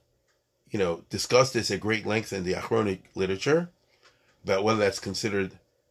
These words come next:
mazid or not, because situationally, of course, it's, um, it's, uh, not a mazid. I mean, she didn't want to do this.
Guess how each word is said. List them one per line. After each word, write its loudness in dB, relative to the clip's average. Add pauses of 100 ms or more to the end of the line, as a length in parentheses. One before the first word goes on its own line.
(400)
mazid 2
or 2
not, 2
because -4
situationally, 0
of -8
course, -10 (460)
it's, -6
um, 0 (600)
it's, -4
uh, 0
not 2
a 0
mazid. -4 (400)
I -12
mean, -4
she 2
didn't 0
want 2
to -4
do -8
this. -8